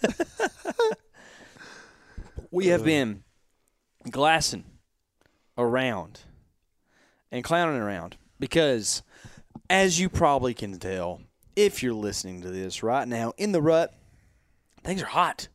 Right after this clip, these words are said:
Speaker 2: Mm-hmm.
Speaker 1: It's the second year in the row that we've dealt with this, but I believe that last year it got, mm, a little bit better, maybe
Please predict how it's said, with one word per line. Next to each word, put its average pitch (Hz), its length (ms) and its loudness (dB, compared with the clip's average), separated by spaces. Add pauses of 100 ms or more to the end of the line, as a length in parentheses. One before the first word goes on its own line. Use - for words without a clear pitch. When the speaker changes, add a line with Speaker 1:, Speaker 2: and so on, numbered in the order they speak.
(120)
Speaker 2:
Mm-hmm. 120 320 -10 (600)
Speaker 1:
It's - 140 -2
the 139 60 0
second 170 300 2
year 151 140 0
in 147 60 2
the 127 80 0
row 127 400 2 (260)
that 117 200 -2
we've 110 180 -6
dealt 131 200 0
with 117 120 -4
this, 104 260 -4
but 120 160 -2
I 120 40 2
believe 151 520 0
that 139 200 0
last 190 560 -2
year 101 400 -4 (720)
it 131 80 -4
got, 139 340 2 (380)
mm, 175 760 -6
a 147 100 -2
little 185 240 2
bit 214 160 0
better, 143 460 2 (760)
maybe 127 680 -2